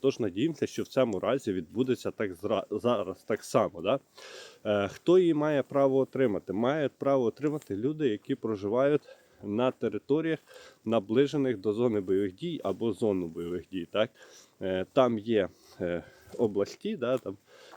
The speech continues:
і є, е, список цих територій, офіційно затверджений, е, нашою Міністерством реінтеграції.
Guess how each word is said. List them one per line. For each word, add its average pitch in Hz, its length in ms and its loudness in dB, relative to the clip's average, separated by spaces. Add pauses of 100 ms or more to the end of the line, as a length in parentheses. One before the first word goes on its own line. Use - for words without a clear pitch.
(120)
і 139 300 4
є, 123 460 6 (120)
е, 95 380 0
список - 500 4
цих - 180 -4
територій, 107 720 0
офіційно 117 560 -2
затверджений, 104 880 0 (500)
е, 92 340 0
нашою 101 720 2
Міністерством 104 760 -2
реінтеграції. 98 920 -2